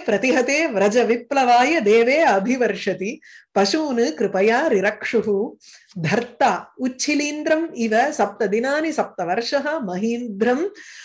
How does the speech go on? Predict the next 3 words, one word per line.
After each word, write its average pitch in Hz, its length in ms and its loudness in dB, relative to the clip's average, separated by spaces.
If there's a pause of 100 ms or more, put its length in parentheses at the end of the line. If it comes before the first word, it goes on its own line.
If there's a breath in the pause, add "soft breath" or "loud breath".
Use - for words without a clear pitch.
(100)
அனகைக 233 800 2
கரே 247 480 2 (440 loud breath)
சலீலம்." 160 600 -2